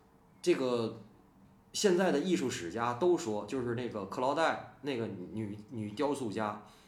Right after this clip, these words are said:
她的成就，如果她没进精神病院的话，一定在罗丹之上。所以为什么最后罗丹要虐她，要这个要那个，其实是出于一种对这个克劳戴的才华的一种妒忌。我相信哈珀里跟这个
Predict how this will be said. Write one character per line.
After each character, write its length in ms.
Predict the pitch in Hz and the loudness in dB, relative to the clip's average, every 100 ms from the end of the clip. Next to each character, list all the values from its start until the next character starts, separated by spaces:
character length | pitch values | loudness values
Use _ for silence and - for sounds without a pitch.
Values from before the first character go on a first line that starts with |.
| - | -20
她 160 | - 185 | 2 4
的 120 | 160 | 4
成 280 | - 123 151 | 0 -6 0
就， 180 | 165 120 | 2 4
如 140 | 156 | 4
果 100 | 143 | 2
她 120 | 131 | -2
没 160 | 127 135 | -4 -2
进 160 | 139 110 | -2 -2
精 160 | 113 | -2
神 120 | 113 | -2
病 160 | 110 101 | -4 -4
院 160 | 104 85 | -6 -8
的 80 | |
话， 200 | 92 82 101 | -10 -12 -8
一 240 | 113 131 | -6 -4
定 160 | 131 104 | -4 -4
在 160 | 90 | -6
罗 160 | 82 87 | -6 -6
丹 220 | 90 90 | -8 -10
之 120 | 85 | -12
上。 220 | 80 78 - - - | -12 -14 -16 -20 -16
所 220 | - 190 | 0 4
以 120 | 170 151 | 4 2
为 200 | 202 220 | 2 2
什 100 | 127 | 0
么 100 | 123 | -2
最 120 | 117 | -4
后 120 | 120 110 | -2 0
罗 180 | 123 | 0
丹 160 | 135 139 | 2 0
要 260 | 127 104 - | -2 -4 -6
虐 340 | 170 220 180 95 | 2 4 4 0
她， 160 | - - - - - | -6 -10 -18 -18 0
要 160 | 147 | 2
这 260 | - 190 127 | 2 2 2
个 60 | 113 | 2
要 140 | 120 | 0
那 220 | 139 117 | -2 -4
个， 100 | - | -6
其 180 | - 156 | -8 -6
实 120 | 143 135 | -4 -6
是 100 | 107 | -6
出 200 | 135 131 | -4 -2
于 120 | 131 | -2
一 20 | |
种 160 | 95 92 | -2 -4
对 180 | 131 110 | -4 -4
这 100 | 98 | -6
个 100 | 101 | -4
克 80 | |
劳 140 | 107 120 | -4 -2
戴 160 | 117 | -4
的 160 | 90 87 - - - | -6 -10 -16 -20 -16
才 300 | - 123 156 | -6 -2 -2
华 220 | 113 110 | 0 -2
的 60 | 127 | -2
一 140 | 113 | -4
种 100 | 80 76 73 - - - _ - - | -8 -10 -14 -20 -20 -20 _ -20 0
妒 260 | 262 190 113 | 2 2 0
忌。 220 | - - - - - - _ - | -4 -14 -20 -20 -20 -20 _ -8
我 200 | 120 127 | -2 0
相 240 | 156 180 180 | 0 -2 0
信 220 | 165 117 | 0 0
哈 220 | 156 156 | 0 0
珀 160 | 151 92 | 0 -4
里 300 | 82 87 92 | -6 -8 -6
跟 220 | 143 143 | -4 -2
这 180 | 131 98 | -2 -4
个 260 | 85 71 | -6 -10